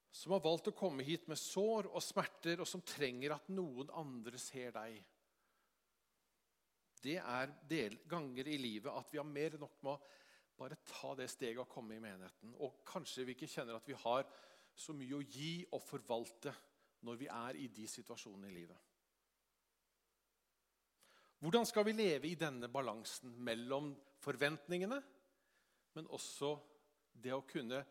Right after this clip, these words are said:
bare slappe av og være en disippel noen ganger i det stille? Da har jeg tenkt på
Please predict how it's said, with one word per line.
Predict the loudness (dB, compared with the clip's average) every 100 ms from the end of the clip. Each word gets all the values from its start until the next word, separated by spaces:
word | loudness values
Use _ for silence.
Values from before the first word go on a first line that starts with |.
| -12 -20 -20 -14 0
bare | 2 2 0 -6 -20 _ _ _
slappe | -4 -2 -2 -2
av | 0 0 0 -6 -18 _ _ _ _ _ _ _
og | 0 4
være | 4 4 2 0 -4 -6 -18 -16 -6 -4
en |
disippel | -2 -2 -4 -6 -6 -4
noen | -4 -4
ganger | -6 -6
i | -6 -6
det |
stille? | -8 -8 -10 -14 _ _ _ _ _ _ _ _ _ _ _ -16 -16 -20 -20 -20 -20 -20 -20 _ _ _ _ _ _ _ _ _ _
Da | 2 4
har |
jeg | 4
tenkt | 2 2 -6 0
på | 6